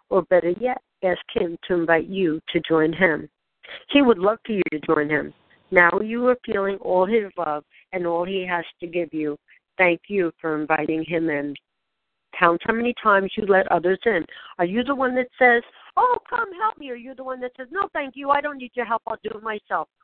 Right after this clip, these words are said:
Well, that doesn't let people love you. Do you see that? Who, if anyone, would you invite to join you?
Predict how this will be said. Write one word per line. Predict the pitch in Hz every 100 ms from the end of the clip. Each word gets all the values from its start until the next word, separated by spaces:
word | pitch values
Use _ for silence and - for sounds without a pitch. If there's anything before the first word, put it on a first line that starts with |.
| _
Well, | 180
that | 185 196
doesn't | 381 466 453
let | 302 -
people | 269 - 226
love | 208 196
you. | 190 208 277 - _
Do | 247
you | 247 233
see | 320
that? | 330 403 466 539 _ _ _ _ _ _ _ _ _ _ _ _ _ _ _
Who, | 311 311
if | 320
anyone, | - 240 233 196 185 180 202 247 _ _ _ _ _
would | 226 196
you | 233
invite | 214 214 214 214
to | - 202
join | 226 233 220 202
you? | 165 147 143